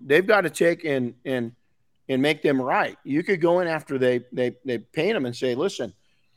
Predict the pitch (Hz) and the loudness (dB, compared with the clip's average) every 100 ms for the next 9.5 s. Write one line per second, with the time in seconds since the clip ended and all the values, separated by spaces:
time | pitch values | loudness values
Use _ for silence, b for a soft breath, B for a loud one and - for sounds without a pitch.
0 | - 117 131 175 254 190 156 156 156 131 | -12 -4 2 4 4 4 2 2 -2 -4
1 | 156 156 147 147 151 - - 240 - 87 | -4 -4 0 0 -2 -4 -2 -2 -2 -8
2 | _ _ _ _ _ _ _ _ _ 135 | _ _ _ _ _ _ _ _ _ -6
3 | 131 143 131 135 165 202 160 160 160 143 | 4 4 4 4 2 4 4 6 6 2
4 | 120 b b - 175 151 135 - - 123 | -2 b b -6 0 0 -2 -8 -10 -8
5 | - 175 240 151 131 117 - - 127 - | 4 6 6 0 -2 -4 -6 -4 -4 -4
6 | - 208 220 123 123 _ _ _ _ _ | 0 0 2 -2 -2 _ _ _ _ _
7 | 131 127 - 147 170 180 170 156 160 156 | -2 -2 2 8 8 8 4 4 2 2
8 | 175 165 123 120 147 147 143 - 139 123 | 0 2 4 4 4 2 2 2 2 2
9 | 117 131 127 - | 4 2 0 -4